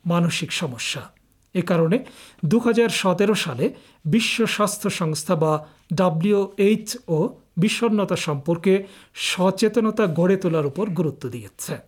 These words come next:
ওই বছর তাদের স্লোগান ছিল, "বিষণ্ণতা মোকাবেলায় আসুন আমরা পরস্পরের সঙ্গে কথা বলি।" বিশ্ব স্বাস্থ্য সংস্থা বা ডাব্লিউএইচওর প্রতিবেদনে বলা হয়েছে, বিশ্বের ত্রিশ কোটি মানুষ বিষণ্ণতায় ভুগছে।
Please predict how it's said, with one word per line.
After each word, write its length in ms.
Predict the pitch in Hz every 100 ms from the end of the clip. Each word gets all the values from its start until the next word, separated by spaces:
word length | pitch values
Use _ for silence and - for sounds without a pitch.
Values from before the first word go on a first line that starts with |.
| _ _ -
ওই 240 | 196 202
বছর 520 | 175 175 180 - 220
তাদের 340 | 220 185 151 156
স্লোগান 500 | - - 196 175 127 -
ছিল, 280 | - 156 240 - _ - -
"বিষণ্ণতা 680 | 156 226 - 226 220 214 196
মোকাবেলায় 600 | 135 175 175 185 190 180
আসুন 320 | 151 - 202
আমরা 320 | 147 147 156
পরস্পরের 640 | 151 - 180 208 - 202 190
সঙ্গে 420 | - 170 131 117 -
কথা 260 | 160 160
বলি।" 260 | 110 98 98 - _ _ -
বিশ্ব 380 | 180 - - 175
স্বাস্থ্য 380 | - 190 -
সংস্থা 480 | 185 165 156 165 202
বা 260 | 175 165 - - - -
ডাব্লিউএইচওর 1400 | 185 170 165 202 196 196 190 208 202 - _ 180 170 175 -
প্রতিবেদনে 520 | - 202 202 160 139 131
বলা 200 | 139 156
হয়েছে, 520 | 170 185 175 - 220 277 - - - 160
বিশ্বের 400 | 220 - 240 233 - _ -
ত্রিশ 300 | 208 262 -
কোটি 280 | - 226 220
মানুষ 520 | 127 143 220 - - _ -
বিষণ্ণতায় 600 | 196 - 165 131 120 123
ভুগছে। 480 | 151 165 - -